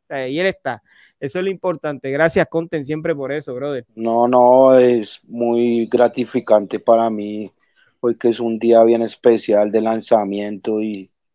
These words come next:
Speaker 2: estoy
Speaker 1: Wow.
Speaker 2: muy contento del resultado.
Speaker 1: Excelente. Óyeme, eh, hoy tenemos, es la primera vez que habló con Saga, el veterano.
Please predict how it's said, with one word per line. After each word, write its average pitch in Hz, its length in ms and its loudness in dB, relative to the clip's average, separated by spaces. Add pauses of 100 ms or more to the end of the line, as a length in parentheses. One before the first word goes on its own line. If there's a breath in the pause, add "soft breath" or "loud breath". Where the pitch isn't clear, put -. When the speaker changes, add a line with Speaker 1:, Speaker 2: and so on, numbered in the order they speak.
(500)
Speaker 2:
estoy 101 360 -6
Speaker 1:
Wow. 139 100 -2
Speaker 2:
muy 110 140 -6
contento 117 640 2
del 113 160 4
resultado. 110 840 2 (1400)
Speaker 1:
Excelente. 131 760 -8
Óyeme, 156 440 -4 (480)
eh, 151 420 2
hoy 160 140 0
tenemos, 220 520 -2 (460)
es 151 80 -4
la 185 140 4
primera 214 380 2
vez 190 100 2
que 220 140 -2
habló 170 220 0
con 196 160 -6
Saga, 160 500 -4 (500)
el 139 160 -4
veterano. 139 720 -2